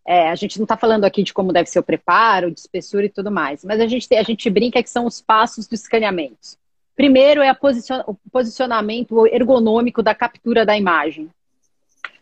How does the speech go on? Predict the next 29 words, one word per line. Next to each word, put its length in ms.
Então, 320
você 220
tem 300
que 120
ter 220
um 100
posicionamento 800
que 100
te 140
permita 480
deixar 360
o 40
mais 380
estável 480
possível 800
a 100
sua 240
mão. 280
Porque 680
o 80
escaneamento, 600
pra 100
ele 160
ter 200
qualidade, 920
ele 240
precisa 400
ter 400
continuidade, 1120